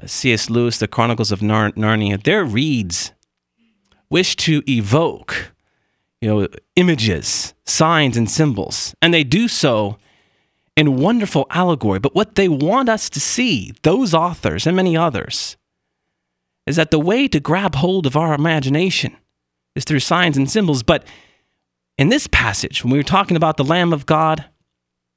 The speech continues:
it's more, it's a sign, it's a symbol, but now they're incarnate, okay? There's a deeper meaning, a flesh meaning to them.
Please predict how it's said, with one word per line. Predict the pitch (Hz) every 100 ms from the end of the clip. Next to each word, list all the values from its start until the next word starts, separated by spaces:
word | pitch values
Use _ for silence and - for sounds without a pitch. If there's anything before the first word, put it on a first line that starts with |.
| _ _ _ _
it's | 101 -
more, | 113 117 -
it's | -
a |
sign, | 95 180 - 175
it's | 135
a | 135
symbol, | 196 165 131 113 - _ _ _ _ _ _ _ _ _ -
but | 110
now | 104 107 104 92 -
they're | 92 92
incarnate, | 104 - - 190 92 - - - - _ -
okay? | 92 98 90 104 - _ _ _ _ _ _ _ _ _ _ _ _ -
There's | 107 101 92 -
a |
deeper | 85 127 113 101
meaning, | 107 98 78 -
a | 104
flesh | - 135 135 -
meaning | 98 85 82
to | 98
them. | 87 95 98